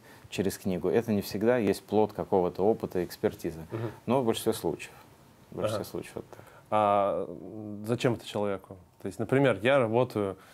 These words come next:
Speaker 2: не знаю, менеджером по маркетингу в такой-то компании, директором по маркетингу или по закупкам. Я хочу, чтобы донести, поделиться какими-то знаниями моими экспертными. Я там пятнадцать лет в этой отрасли. А мне это нужно, чтобы меня потом хантили по рынку, и-, или это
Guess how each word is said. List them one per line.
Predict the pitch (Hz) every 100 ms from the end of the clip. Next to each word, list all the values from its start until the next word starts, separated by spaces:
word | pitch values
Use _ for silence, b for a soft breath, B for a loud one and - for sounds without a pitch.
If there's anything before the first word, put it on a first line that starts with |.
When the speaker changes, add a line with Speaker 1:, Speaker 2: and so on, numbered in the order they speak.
| B _
Speaker 2:
не | 107
знаю, | 104 95
менеджером | 101 131 117 110 107 92
по | -
маркетингу | 98 110 98 - 104 98 92
в |
такой-то | - - 98
компании, | - 98 98 92 90
директором | 92 104 - 92
по | 101
маркетингу | 98 - - 98
или | 98
по | 110
закупкам. | 117 120 101 92 85 B B B B
Я | 107
хочу, | 117 117 127 117 104 92 90
чтобы | - 107 98 95 90
донести, | 90 104 98 -
поделиться | 104 113 127
какими-то | - 104 101
знаниями | 107 110 101 92 87 90 -
моими | 95 95 95
экспертными. | - 107 95 - 92
Я | 92
там | - 92
пятнадцать | - 104 95 -
лет | 98 -
в |
этой | 92 98
отрасли. | 92 - - - - B B 90 92 -
А | 101 95
мне | 92 120
это | 113 110
нужно, | 175 170 107 87 - _
чтобы | - - 98
меня | 98
потом | - 92
хантили | 85 123 135 131 107 101
по | - 98
рынку, | 95 95 98
и-, | 95
или | 95 92 101 104
это | 104 101 95 95 92